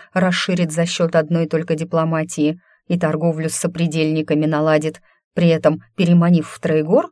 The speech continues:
лучших иноземных специалистов. А если задумал невероятное, налоги понизить так, чтобы казна не обеднела, и это провернет.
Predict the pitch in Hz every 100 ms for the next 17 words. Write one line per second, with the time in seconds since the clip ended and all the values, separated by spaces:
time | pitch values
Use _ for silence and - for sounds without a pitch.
0 | _ 165 165 208 - 208 175 165 170 165
1 | 160 - - 175 175 175 151 - 156 -
2 | _ _ _ 180 180 180 - 175 175 170
3 | 185 165 165 170 165 160 165 190 190 170
4 | 160 165 - _ - 202 214 302 180 151
5 | - 165 208 220 151 - - 233 214 -
6 | _ _ - 175 151 151 151 214 302 214
7 | 151 147 175 165 151 143 151 - _ _
8 | 208 202 - 226 277 294 - 165 160 185
9 | 170 143 143